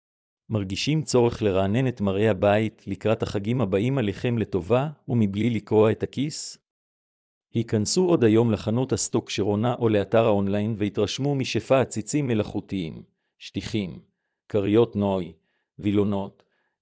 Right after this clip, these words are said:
אבזור לשירותי האורחים והמטבח, ובנוסף תוכלו לרכוש במחירים שפויים מוצרי ניקיון שונים כדי להכין את הבית לקראת החג או האירוח הקרבים.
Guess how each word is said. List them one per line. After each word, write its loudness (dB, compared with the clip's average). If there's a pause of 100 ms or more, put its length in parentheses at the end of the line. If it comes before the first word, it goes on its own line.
אבזור 2
לשירותי 2
האורחים 4
והמטבח, -2 (360)
ובנוסף -2
תוכלו 0
לרכוש 2
במחירים 0
שפויים -2
מוצרי 0
ניקיון 2
שונים -2
כדי 0
להכין 0
את -4
הבית 2
לקראת 0
החג 0
או 2
האירוח 2
הקרבים. -6